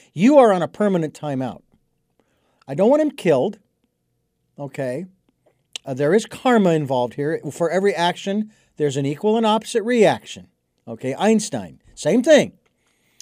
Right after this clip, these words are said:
So there are consequences to our, our actions. But,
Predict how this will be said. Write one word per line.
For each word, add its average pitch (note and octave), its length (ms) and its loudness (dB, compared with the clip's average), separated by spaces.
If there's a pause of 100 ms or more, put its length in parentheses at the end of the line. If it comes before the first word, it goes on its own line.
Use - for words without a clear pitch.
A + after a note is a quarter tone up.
(420)
So C3+ 180 -6
there F3 180 2
are B3+ 120 4
consequences F#3+ 1000 -4
to E3+ 320 -4
our, D3+ 460 -2 (840)
our D3+ 260 -2
actions. E3+ 680 -10 (880)
But, F#3+ 260 2